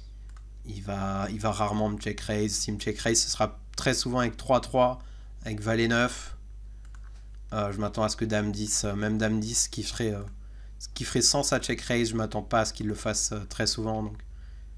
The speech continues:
donc pas de souci là-dessus. Il call, donc, euh, bon bah turn en fait. La turn n'est pas une, euh,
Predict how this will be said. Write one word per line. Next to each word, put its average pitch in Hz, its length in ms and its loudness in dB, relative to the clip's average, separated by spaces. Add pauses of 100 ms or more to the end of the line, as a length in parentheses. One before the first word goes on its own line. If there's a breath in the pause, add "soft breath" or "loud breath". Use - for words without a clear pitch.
(560 soft breath)
donc 110 160 -4
pas - 180 0
de 110 60 -4
souci - 280 0
là-dessus. 123 600 0
Il 175 180 0
call, 170 460 8
donc, 139 320 2
euh, 120 260 4
bon 113 220 0
bah 113 140 4
turn 156 360 4
en 131 80 4
fait. - 540 0 (520 soft breath)
La 120 140 4
turn 151 320 6
n'est 135 100 6
pas 131 140 4
une, 127 160 6
euh, 110 480 4